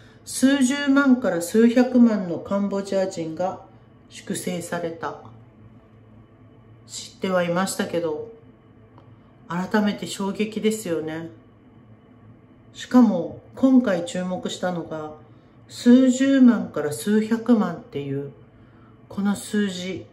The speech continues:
あの、命は一人の命でもものすごく重いのに、というか、まあ、一人死んでも悲しむ人はいるし、というか、まあ、命って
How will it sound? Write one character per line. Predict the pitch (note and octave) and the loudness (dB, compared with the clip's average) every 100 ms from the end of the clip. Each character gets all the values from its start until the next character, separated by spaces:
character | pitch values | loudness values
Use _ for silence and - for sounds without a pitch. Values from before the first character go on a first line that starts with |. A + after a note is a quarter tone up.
| - - - - - - - | -20 -20 -20 -20 -20 -20 -14
あ | D#3 | -12
の、 | D#3 D3+ D3+ - - - | -10 -12 -14 -20 -20 -10
命 | G3 G#3 G3+ - - E3 | -4 -2 -2 -4 -2 0
は | D3+ D3+ | 0 -2
一 | - G3 | -4 -4
人 | F#3+ F3 | -2 -4
の | E3+ | -4
命 | E3+ F#3 - E3 D#3 - - - | -2 -4 -6 -8 -8 -14 -18 -4
で | D3+ | -2
も | D3 D3 | -2 -8
も | D3+ | -8
の | E3+ | -8
す | - A3 | -8 -4
ご | C#4 | -4
く | - B3 F#3 | -2 -2 -2
重 | F#3 F#3 | -4 -6
い | E3 | -6
の | D3+ | -6
に、 | D3+ D3+ C3+ - - | -8 -8 -10 -12 -12
と | D#3 | -10
い | D#3 F#3 | -8 -8
う | F3+ | -10
か、 | - D3+ D3+ - - - - - - | -10 -12 -12 -20 -20 -20 -20 -20 -18
ま | |
あ、 | - | -16
一 | - A#3+ | 4 6
人 | G#3 | 6
死 | - | 0
ん | F#3+ | 0
で | G#3+ | 0
も | - - | 0 -4
悲 | D#3+ D#3 | -8 -8
し | - | -8
む | E3+ | -8
人 | - - | -8 -6
は | C3 | -4
い | C#3 | -4
る | D3 | -6
し、 | - D3 A#2+ - | -6 -8 -10 -10
と | G3+ | -8
い | G3+ | -6
う | G3 | -8
か、 | - C3+ | -6 -6
ま | C#3 C#3 C3+ - | -4 -6 -8 -12
あ、 | - - - _ - - - - | -20 -20 -20 _ -20 -20 -20 -8
命 | G3 A3 - | -6 -6 -10
っ | - | -18
て | - A2+ - | -10 -8 -8